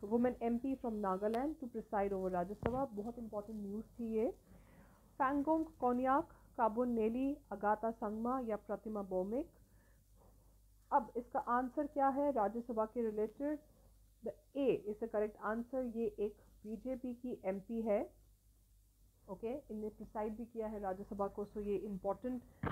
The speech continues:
आपके लिए बन जाता है। Last question, in which state will be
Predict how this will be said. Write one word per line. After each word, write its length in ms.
आपके 280
लिए 80
बन 240
जाता 320
है। 220
Last 280
question, 380
in 120
which 200
state 360
will 140
be 80